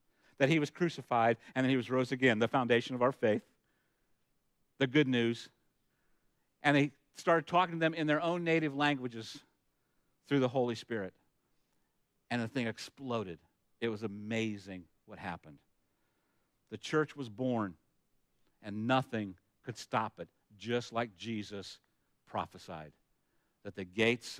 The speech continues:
of hell couldn't stop it. I want to close today with a reading out of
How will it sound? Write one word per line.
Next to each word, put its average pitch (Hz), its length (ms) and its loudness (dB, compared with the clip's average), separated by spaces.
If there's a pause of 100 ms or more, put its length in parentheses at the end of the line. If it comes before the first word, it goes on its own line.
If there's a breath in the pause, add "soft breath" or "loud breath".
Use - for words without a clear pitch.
of 120 160 -6
hell 87 400 -4 (360)
couldn't 85 240 -12
stop 76 340 -8
it. 73 60 -20 (1900)
I 110 60 -8
want 123 120 -2
to 113 40 -6
close 123 320 2
today 107 320 4
with 104 180 0 (1900)
a 101 140 -6
reading 113 340 2
out 107 220 0
of 101 160 -2